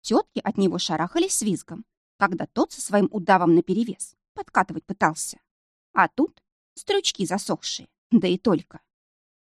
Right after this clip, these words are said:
В общем, морду лица кирпичом сделала. И типа не обращая внимания, пусть себе зубоскалят. Впрочем, чего это я о кирпиче так? Он,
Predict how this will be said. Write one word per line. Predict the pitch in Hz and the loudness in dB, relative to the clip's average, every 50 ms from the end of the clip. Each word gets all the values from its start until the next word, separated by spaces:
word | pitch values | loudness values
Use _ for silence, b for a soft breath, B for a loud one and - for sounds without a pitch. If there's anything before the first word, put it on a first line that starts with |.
| _ | _
В | - 175 156 202 | -10 -4 2 2
общем, | 202 - - - - 190 185 | 2 2 0 -2 0 2 4
морду | 185 190 190 190 - 180 | 4 4 2 2 0 -2
лица | 156 156 _ - - 339 | -2 -2 _ -4 -4 -4
кирпичом | - - 202 - - 220 - - - 190 160 | -4 -4 -10 -8 -8 -10 -6 -4 0 2 0
сделала. | 170 - 220 208 190 143 139 143 - _ _ _ _ _ _ _ - | 0 0 -2 -4 -4 -4 -4 -12 -20 _ _ _ _ _ _ _ -6
И | 208 214 | -6 -4
типа | - - 196 - 180 | -2 -4 -4 0 4
не | 180 180 | 4 4
обращая | 175 165 175 175 - - 185 202 | 4 4 2 -4 -4 -2 -2 4
внимания, | - 359 392 339 202 147 147 - - - _ _ _ _ _ _ - | 6 8 10 10 8 6 2 -2 -4 -12 _ _ _ _ _ _ -6
пусть | - 440 - - - | -6 -4 -4 -4 -6
себе | - 196 165 185 165 | -4 -4 -2 -2 -2
зубоскалят. | 175 170 170 202 - - - 196 165 147 - _ _ _ _ _ _ _ _ _ _ _ _ _ _ _ _ | -2 -2 -2 -2 -4 -2 -2 -2 -2 -2 -6 _ _ _ _ _ _ _ _ _ _ _ _ _ _ _ _
Впрочем, | - 208 233 320 - - - - - _ _ | 0 2 2 2 0 -2 -8 -8 -10 _ _
чего | - - - 403 494 | -10 -8 -4 0 0
это | 381 - - 175 | 0 2 0 0
я | 226 - | -2 -2
о | - 190 | -4 -4
кирпиче | - 190 180 - 269 - - - 202 - | -8 -8 -6 -6 -6 -4 -2 -2 -2 -2
так? | - - - _ _ _ _ _ _ _ _ _ _ _ | -4 -12 -16 _ _ _ _ _ _ _ _ _ _ _
Он, | - 208 339 | 2 2 2